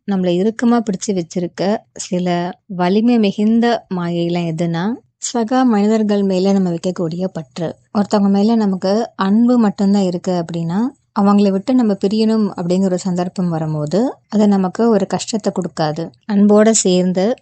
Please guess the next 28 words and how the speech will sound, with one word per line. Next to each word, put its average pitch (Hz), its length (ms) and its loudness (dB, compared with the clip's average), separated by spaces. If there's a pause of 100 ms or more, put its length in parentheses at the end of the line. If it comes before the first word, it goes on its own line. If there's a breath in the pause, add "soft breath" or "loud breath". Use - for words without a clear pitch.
பாசம், 190 600 -2 (180)
பற்று, 190 440 -6 (120)
அட்டாச்மெண்ட் 190 640 -4
இருக்கும்போது 170 540 -6 (200)
அவங்க 208 260 0
இல்லாத 262 540 2
தருணத்துல 185 680 -2
நம்ம 180 260 -4
அவங்கள 170 380 -2 (100)
இழந்துட்ட 214 520 0
மாதிரியான 170 680 -2
ஒரு 170 140 0
உணர்வு 165 340 -2
இருக்கு 160 220 -8
இல்லையா, 156 340 -4 (340)
அது 180 240 -2 (140)
மாயை 185 420 2
செய்யக்கூடிய 160 580 -4
வேலை. 147 340 -6 (220)
காதலிச்சவங்கள 196 800 0 (260)
கல்யாணம் 180 400 -2
பண்ணிக்க 170 280 -6
முடியல 170 340 -2 (160)
அப்படின்னு 165 460 -4 (280)
நம்ம 196 200 0
பல 196 260 2
வருடங்களுக்கு 196 720 0 (200)
வருத்தப்படுறதோ, 170 800 -2